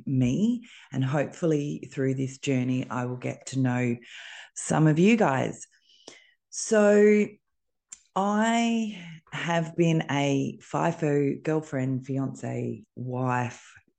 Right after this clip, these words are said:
for, I think, about fourteen years, coming up fifteen years. Um, my boyfriend at the time entered into,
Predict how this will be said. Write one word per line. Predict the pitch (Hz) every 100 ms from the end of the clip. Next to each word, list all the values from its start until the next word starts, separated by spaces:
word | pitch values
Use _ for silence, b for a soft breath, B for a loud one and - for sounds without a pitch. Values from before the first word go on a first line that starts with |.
| _ _ _ _ _ - - B B _ _ _ - -
for, | 175 175 170 170 170 165 165 - - _ _ _ -
I | 151
think, | 143 - 214 214 214 - _ _ _ _ _ _ _ _ _ -
about | 165 160 -
fourteen | 180 190 196 185 185
years, | 190 226 - - - _ B B B -
coming | 156 160
up | 160
fifteen | 165 151 156 151
years. | 147 170 214 226 - B B B B B B -
Um, | 160 160 165 156 156 151 151 - - _ -
my | 170 175 170 165 160 156 156 147 - - _ _ _ _ _ _ _
boyfriend | - 165 214 233 160 151 139
at | 131
the | 151
time | 139 117 113 170 262 180 170 -
entered | 151 156 143 135 135
into, | 143 147 143 135 135 131 127 123